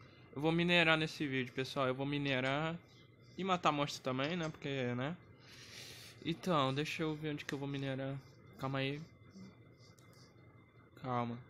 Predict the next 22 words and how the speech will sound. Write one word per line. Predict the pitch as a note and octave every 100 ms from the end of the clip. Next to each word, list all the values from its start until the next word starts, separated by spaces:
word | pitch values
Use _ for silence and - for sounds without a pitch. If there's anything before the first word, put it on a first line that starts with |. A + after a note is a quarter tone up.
| - - -
Cara, | C3+ C3+
tá | C3
muito | B2+ C3 C#3
alto | C3+
essa | - C3+
sen-, | - C3+ B2
essa | C3+ - C3+
sensibilidade | - C#3 - C#3 C3+ C#3 C3 C3
aqui | C3+
tá | -
muito | C3+ C3+ -
alta. | B2+ - - - - - - - A2 A#2 B2 B2 - - - - - - - - - - - -
Opa, | A2+ G#2+ - - - -
calma. | B2 G#2+ G#2+ - - - - - - - - - - - - - - - - - - - - - - - - - - - -
Beleza, | C3 C3 A#2+ A#2 B2
eu | A#2+
vou, | B2+ B2+ A#2+ A#2 A#2 A2+ A#2+ - - - - - - - -
eu | B2
vou | B2+
descer | B2+ B2 - A#2+
aqui. | - - - E3 E3+ E3 C#3 B2+ C#3 - - - - - - - - - - - - - -
Cara, | B2+ B2 A#2 A2